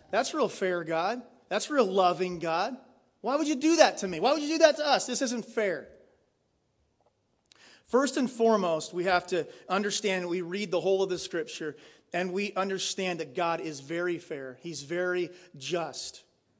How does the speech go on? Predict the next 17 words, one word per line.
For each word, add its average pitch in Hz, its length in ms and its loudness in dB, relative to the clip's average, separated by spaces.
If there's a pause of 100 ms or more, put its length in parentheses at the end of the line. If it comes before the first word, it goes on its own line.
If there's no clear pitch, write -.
(1080)
He's - 240 -6
fair 220 260 4
because 190 300 0
he's 151 180 -8
just. 151 300 -2
He's 151 160 -12
fair 190 240 -2
because 170 240 -6
he's 156 180 -10
perfect. - 640 -10 (400)
He 180 180 -10
loves. 165 880 0 (1200)
He 185 100 -6
loves 185 280 2
unconditionally. 175 1000 -4 (1400)
He's 175 240 -8
right. 160 800 -2